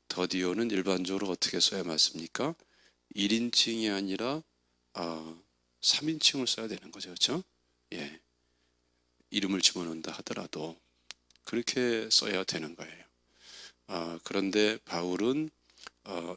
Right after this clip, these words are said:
일 인칭을 써서, 아, 이렇게 기록하라고 하는 것이죠. 예, 나 더디오는. 여기에 여러분, 어, 굉장한 의미가 있는 것입니다.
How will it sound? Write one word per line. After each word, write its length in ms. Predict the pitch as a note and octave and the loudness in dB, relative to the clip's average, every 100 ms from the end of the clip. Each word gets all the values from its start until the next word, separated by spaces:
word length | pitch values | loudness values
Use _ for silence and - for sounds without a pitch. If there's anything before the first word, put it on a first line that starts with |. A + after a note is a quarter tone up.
| - | -8
일 220 | G2+ F2+ | -4 -4
인칭을 500 | F2 E2+ - F2+ E2 | -2 0 0 0 0
써서, 560 | - F2+ - A2+ E2+ - _ _ _ _ _ - | 0 0 0 0 -4 -8 _ _ _ _ _ -20
아, 140 | - D#2 | -12 -4
이렇게 360 | F#2 F2+ - | -2 -2 -2
기록하라고 800 | E2+ - - E2+ - E2 D#2 - D#2+ | 0 0 2 0 -2 -4 -4 -6 -6
하는 380 | - - E2+ | -4 -2 -4
것이죠. 500 | D#2 D#2+ - - - - _ _ _ _ _ _ _ _ _ F2+ | -4 2 4 2 -2 -12 _ _ _ _ _ _ _ _ _ -10
예, 260 | C#2 - _ - | -10 -10 _ -2
나 640 | F#2 F#2 G2+ G#2 G2+ G2+ - | 4 8 8 6 2 -4 -6
더디오는. 800 | D#2+ D#2+ E2+ F2+ E2+ D#2 - - _ _ _ _ _ _ - _ - - - - - | -4 -4 -4 -6 -12 -14 -20 -20 _ _ _ _ _ _ -20 _ -8 0 2 4 6
여기에 380 | A2 B2+ C#3 A#2 | 4 6 8 8
여러분, 580 | G2+ G#2 F2 F#2 E2+ - _ _ _ _ _ _ _ _ - - - - - - | 6 4 2 2 -2 -6 _ _ _ _ _ _ _ _ -8 -8 -8 -18 -14 -8
어, 180 | F2+ E2+ | -6 -4
굉장한 680 | - G2+ G#2 G#2+ G#2 F#2+ - | 2 4 6 6 4 0 -4
의미가 720 | G#2 G2 G#2 F#2 F2 E2+ E2+ - | -2 2 2 2 0 -2 -6 -6
있는 340 | G#2 F2+ F2 | -4 -2 -4
것입니다. 640 | E2 - - F2+ E2+ F2 - | -2 0 0 -4 -12 -14 -18